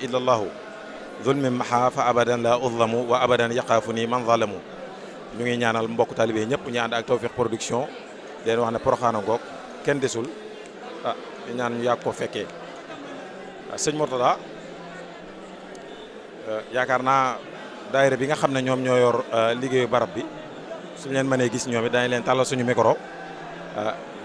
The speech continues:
weccoo ak ñoom ay kàddu. Xol yi daal sedd nañ lool. Soxna Jaara nag moom, Sëñ Tuubaa, booy xool am mbindam, da nga fekk fu baree bari fu mu koy tudd.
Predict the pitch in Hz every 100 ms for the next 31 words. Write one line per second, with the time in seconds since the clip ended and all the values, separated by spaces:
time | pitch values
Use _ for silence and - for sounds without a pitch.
0 | 104 131 - 135 123 123 123 120 117 127
1 | 110 95 92 - - - - - - -
2 | - - - - - 143 135 131 147 147
3 | 131 123 117 123 131 - - - - -
4 | - - - - - 151 143 139 131 151
5 | 165 143 160 147 139 139 123 127 - -
6 | - - 127 139 147 139 131 131 120 120
7 | - - - - 120 127 139 131 117 123
8 | 135 127 123 120 123 120 120 120